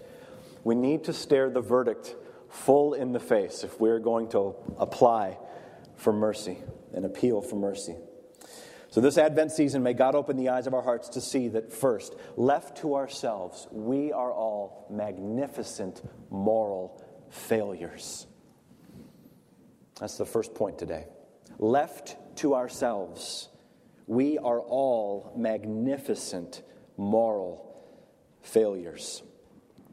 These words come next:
Follow along with me, and I'll read the first two verses of Revelation five. John says, Then I saw in the right hand of him who was seated on the throne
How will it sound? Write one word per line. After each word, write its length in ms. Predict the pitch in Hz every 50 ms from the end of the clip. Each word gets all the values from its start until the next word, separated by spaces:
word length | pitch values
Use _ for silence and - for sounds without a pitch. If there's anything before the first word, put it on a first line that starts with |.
| - - - - -
Follow 280 | - 120 117 123 117
along 260 | 113 110 107 110 113 107
with 140 | 98 - -
me, 60 | 104
and 80 | 101 98
I'll 60 | 98
read 160 | 98 98 92
the 80 | 92 -
first 400 | - - 123 120 - - - -
two 420 | - - 131 131 127 127 127 - - - - -
verses 500 | - 98 113 117 113 - 104 92 87 80
of 140 | 98 92 -
Revelation 480 | 101 98 98 98 98 95 95 - 98 92
five. 480 | - - 95 90 87 80 76 - - - - - - - _ _ _ _ - - - - - - - - - - - - - - - - - - - - - - - - - - - -
John 300 | - 127 127 131 139 139
says, 280 | - 151 135 123 107 107
Then 160 | 113 143 151
I 160 | 151 156 170
saw 520 | 165 - - - 160 135 139 139 147 170 165 - - - - -
in 140 | 143 123 127
the 80 | 123 123
right 320 | 123 127 131 143 160 -
hand 340 | 143 147 156 147 147 151 151
of 120 | 147 -
him 400 | 131 135 120 120 120 127 135 127 - - - - - - - - - _ _
who 140 | - - 143
was 220 | 131 123 120 - -
seated 300 | - 156 156 156 143 139
on 160 | 143 135 139
the 60 | 135
throne 580 | 131 - - 123 117 107 107 104 104 107 107